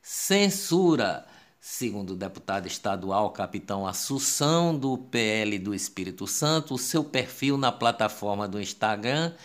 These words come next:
foi suspenso por determinação do ministro do Supremo Tribunal Federal, o S T F, Alexandre de Moraes. Capitão Assunção teve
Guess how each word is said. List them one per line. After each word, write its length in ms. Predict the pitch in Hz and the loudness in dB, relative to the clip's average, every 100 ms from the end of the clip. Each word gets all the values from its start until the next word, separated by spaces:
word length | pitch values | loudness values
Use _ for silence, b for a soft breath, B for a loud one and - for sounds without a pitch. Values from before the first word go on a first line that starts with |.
| B B _ | B B _
foi 280 | - 156 | 2 2
suspenso 880 | 160 - 165 - - 139 156 156 - | 4 2 2 0 0 2 2 0 -4
por 180 | 139 143 | 0 0
determinação 1040 | 117 135 147 139 131 135 127 113 - 123 | 2 2 2 0 0 0 0 0 0 0
do 100 | 120 | 0
ministro 640 | 120 113 113 120 117 - 107 | 0 0 0 0 -2 -2 -4
do 200 | 92 107 | -2 -4
Supremo 560 | - 104 - 110 113 | -2 -4 -4 -4 -2
Tribunal 440 | 104 98 98 98 95 | -4 -4 -4 -2 -2
Federal, 840 | - 92 90 92 117 123 120 101 B B B | -4 -6 -4 0 4 6 4 0 B B B
o 140 | 104 | -4
S 260 | 101 90 - | -2 -2 0
T 60 | |
F, 380 | 120 127 151 151 | 4 4 4 4
Alexandre 920 | 143 139 135 - 131 139 143 139 135 | 4 4 2 0 0 0 0 0 0
de 300 | 123 101 131 | -2 -2 0
Moraes. 680 | 175 147 104 87 71 - - b b b | 0 0 -2 -4 -8 -12 -14 b b b
Capitão 500 | - 95 92 87 90 | -10 -8 -8 -10 -8
Assunção 760 | 92 92 120 123 - 135 151 151 | -8 -6 -6 -6 -2 0 0 -2
teve 680 | - 120 123 117 127 117 | -2 0 2 2 0 -2